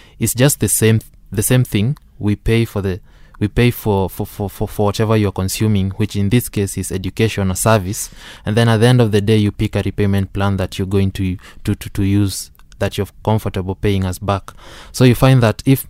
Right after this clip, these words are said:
for example, going back to my example, me growing up and my mom wanted money for school fees, instead of, instead of the back and forth, me being sent back home,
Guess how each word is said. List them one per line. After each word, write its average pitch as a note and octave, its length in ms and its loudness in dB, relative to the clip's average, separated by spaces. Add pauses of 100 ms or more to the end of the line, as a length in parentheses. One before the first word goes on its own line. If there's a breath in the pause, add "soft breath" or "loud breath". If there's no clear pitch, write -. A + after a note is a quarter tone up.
(180)
for G#2+ 240 0
example, G#2+ 420 2
going A2+ 320 4
back G#2+ 200 0
to G#2+ 80 -4
my G2+ 100 0
example, G2+ 440 0
me G#2+ 140 2
growing G#2 380 2
up G#2 160 0 (240)
and F#2+ 240 -4 (180)
my F#2+ 140 -2
mom G#2+ 240 4
wanted G#2 340 0
money G2+ 260 2
for F#2+ 220 -4
school C3+ 260 0
fees, - 380 -8 (400 loud breath)
instead B2+ 380 2
of, A#2 340 -2 (400 soft breath)
instead A#2+ 380 2
of A#2 280 -2
the G#2+ 140 -2
back A2+ 320 0
and G#2+ 160 0
forth, G#2+ 460 2
me A2 140 2
being G#2+ 220 0
sent G#2 360 -4
back F#2+ 240 -6
home, A2 460 2